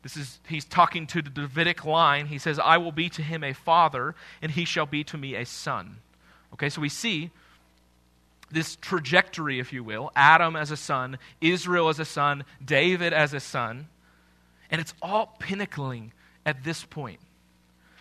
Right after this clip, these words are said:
Adam, the son of humanity, Israel, the son of rebellion, David, the son to sit eternally on his throne. And then all of a sudden we see God say, "This is my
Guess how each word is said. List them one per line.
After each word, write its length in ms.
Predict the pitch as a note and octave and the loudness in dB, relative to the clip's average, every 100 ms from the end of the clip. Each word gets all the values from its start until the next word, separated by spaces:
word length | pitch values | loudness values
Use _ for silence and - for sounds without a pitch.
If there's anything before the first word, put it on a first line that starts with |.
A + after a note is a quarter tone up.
| _ _ - - | _ _ -16 4
Adam, 480 | E3+ G#3 G3 E3 D#3 | 8 10 8 4 -4
the 80 | D3+ | -6
son 260 | - F3+ | -2 0
of 100 | E3+ | 0
humanity, 680 | - D#3 D#3 E3 A2+ G2+ A#2+ - - | -6 -4 0 0 -2 -6 -12 -14 -8
Israel, 540 | G#3 A#3 F#3 F#3+ E3 D#3 | -2 -2 -2 -2 0 -2
the 80 | |
son 260 | D3+ - E3+ | -4 0 0
of 140 | D#3+ | 0
rebellion, 720 | D3 B2 C#3+ D3 D3 A#2+ G#2+ - - | -4 -4 0 0 0 -8 -10 -14 -8
David, 500 | D3+ G3 A#3 F#3+ D#3 | 4 4 4 0 -2
the 80 | D3 | -4
son 400 | - F3+ F3+ E3+ | -4 4 4 4
to 100 | D#3+ | -6
sit 300 | - F3+ D#3 | -6 -6 -6
eternally 560 | E3 - F#3+ F#3+ E3+ C#3 | -8 -4 -2 -2 -2 -4
on 140 | C#3+ | -6
his 180 | C#3+ - | -8 -12
throne. 500 | - C#3+ C3+ F#2+ A2 _ _ - _ _ _ _ _ _ _ _ - | -10 -6 -6 -6 -16 _ _ -20 _ _ _ _ _ _ _ _ -16
And 100 | C#3+ | -6
then 60 | F#3 | -2
all 80 | |
of 60 | F#3 | -2
a 40 | |
sudden 280 | - F3 D#3+ | -2 -2 -2
we 100 | C#3 | -10
see 240 | - E3+ D3+ | -10 -10 -6
God 340 | C#3+ C#3+ B2+ | -2 -2 -4
say, 440 | - C#3 A2 F#2+ - _ _ _ _ _ A#2+ | -4 -4 -4 -6 -16 _ _ _ _ _ -6
"This 380 | D#3 F3 - - | -6 -4 -10 -6
is 280 | D#3 C#3+ B2+ | -4 -4 -8
my 440 | B2+ C3+ C3 B2 | -6 -2 -2 -4